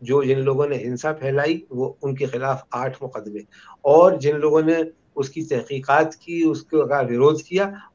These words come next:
उन पे एक सौ दो मामले यूएपीए के तहत आपने दर्ज किए।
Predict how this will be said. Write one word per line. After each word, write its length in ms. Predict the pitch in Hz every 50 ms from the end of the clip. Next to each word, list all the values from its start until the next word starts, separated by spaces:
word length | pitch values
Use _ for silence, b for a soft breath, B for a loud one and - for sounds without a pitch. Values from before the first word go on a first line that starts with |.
| _
उन 220 | - 156 160 160 160
पे 120 | 175 175
एक 280 | 170 165 156 147 - -
सौ 160 | - - 156
दो 280 | 131 - - 185 208 -
मामले 520 | 139 131 127 127 135 143 185 196 196 196 B B B B -
यूएपीए 680 | 127 139 160 160 160 165 160 160 151 143 143 143 135
के 140 | 135 143 135
तहत 280 | 135 127 120 123 120
आपने 260 | 127 120 - - 131 120
दर्ज 220 | 117 117 113 -
किए। 180 | - - 113